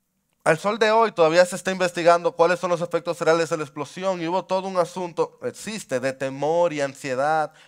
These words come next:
madres que no querían dar a luz. Y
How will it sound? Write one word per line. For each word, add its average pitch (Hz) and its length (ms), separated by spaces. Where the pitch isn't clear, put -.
madres 156 400
que 147 100
no 143 140
querían 139 320
dar 131 160
a 123 60
luz. 151 580
Y 139 280